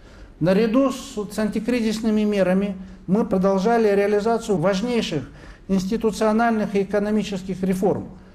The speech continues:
Был разработан новый налоговый кодекс, снижены размеры ставок основных налогов для всех юридических лиц, корпоративного подоходного налога с тридцати до двадцати процентов и налога на добавленную стоимость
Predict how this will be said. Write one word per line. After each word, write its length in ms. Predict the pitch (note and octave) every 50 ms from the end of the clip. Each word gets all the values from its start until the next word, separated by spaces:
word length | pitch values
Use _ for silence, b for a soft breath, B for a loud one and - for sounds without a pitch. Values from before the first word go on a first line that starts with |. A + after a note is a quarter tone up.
| B B B B B -
Был 220 | D3 G3 A#3+ A#3
разработан 720 | A3 A3 G3+ G#3+ G#3+ A3 G#3+ A#3+ A#3+ A#3+ A#3 G#3+ G3+ G#3
новый 280 | A3+ A#3+ A#3+ A#3 A3+ G#3
налоговый 500 | G#3 G#3 G3+ G3 F#3 F3 F3 E3+ E3+ D#3+
кодекс, 540 | - E3+ C#3+ A#2+ A#2 A2 - - - - B B B B B B
снижены 460 | - G3+ A3 A#3+ B3 A#3 A#3 A3+ A3 G#3+
размеры 480 | G#3+ A3 G#3+ G#3+ A#3 A#3+ A#3 A3 G#3+
ставок 460 | G3+ - - A#3+ A3+ G#3+ G#3+ G3+ G#3
основных 520 | G#3 F#3+ - G#3+ G#3+ G#3 G#3+ G#3+ G3+ - -
налогов 480 | F#3+ F#3 G3+ A#3 B3 G#3+ G#3 G#3 F#3+ B B B B B B B -
для 160 | F3+ G#3 G#3+
всех 360 | G#3 - - C4+ B3+ C4 -
юридических 720 | A3+ A3 G#3+ G#3+ G3+ G3+ F#3 F#3 F3+ - - F3+ D#3 - F#3
лиц, 280 | F3 C#3 A#2+ - - - B B B B B B B
корпоративного 760 | - F#3+ F#3+ F#3 A3+ A3 A3+ A3+ A3+ C4 C4 B3+ B3 A#3+ A#3 -
подоходного 680 | A#3 A3 G3+ A3 G#3+ A3 B3+ B3 A3 A3 G#3+ G#3 G#3 G#3
налога 600 | G#3 G#3 G#3 A3+ B3 A#3+ G#3 G#3 F#3 D3+ B B B B B B
с 80 | -
тридцати 580 | - - A3 A#3 A3 A3+ A#3 A#3+ A#3 A#3+ B3+ A3+
до 180 | F3+ F3 A3
двадцати 440 | G#3 G3 A3 G#3+ G#3+ - - - A#3+
процентов 640 | - - G3+ F#3+ F#3 - F3+ E3 C3+ B2+ A#2 A2 - B B B B B B B -
и 80 | F#3+
налога 460 | G#3 A3 G#3+ G#3+ A#3+ B3+ B3 G#3+ G#3+
на 120 | G3 G3+ G3+
добавленную 640 | F#3+ G#3+ F#3+ A3+ A#3 A3 G#3+ G#3+ G3+ G3 F#3+ F#3 F#3
стоимость 480 | F#3 - A#3+ A#3+ A#3+ A3+ G#3 F#3+ -